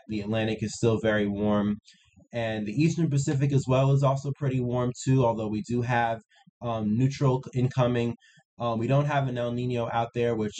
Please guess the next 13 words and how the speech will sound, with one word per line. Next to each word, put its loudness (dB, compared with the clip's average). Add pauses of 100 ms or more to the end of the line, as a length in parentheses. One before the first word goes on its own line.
as -4
I 0
said 2
before, 2
will -2
help 0
set -2
the -6
stage -2 (160)
for 2 (260)
a -6
very 2
active -2